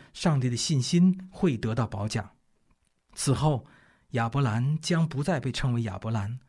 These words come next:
而是亚伯拉罕，因为他将成为多国之父。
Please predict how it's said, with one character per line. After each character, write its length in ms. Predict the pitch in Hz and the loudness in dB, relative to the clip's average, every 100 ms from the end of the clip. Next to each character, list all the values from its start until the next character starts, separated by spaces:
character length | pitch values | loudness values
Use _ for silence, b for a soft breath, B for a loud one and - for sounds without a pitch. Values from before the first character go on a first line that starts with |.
| _ - | _ -6
而 180 | 127 | -4
是 320 | 120 - 135 127 B B | -2 0 0 -2 B B
亚 220 | 120 123 - | -2 -2 0
伯 140 | 131 | 0
拉 140 | 131 | 0
罕， 340 | 139 - 120 - b b b | 0 -4 -6 -8 b b b
因 140 | 214 | 6
为 100 | 240 | 8
他 160 | - 196 | 8 6
将 260 | 196 208 214 | 8 8 8
成 200 | 160 151 | 4 2
为 100 | 147 | 2
多 300 | 226 226 208 | 4 4 4
国 180 | 123 | 2
之 160 | 123 160 | -2 -4
父。 340 | - 131 110 | -4 -8 -10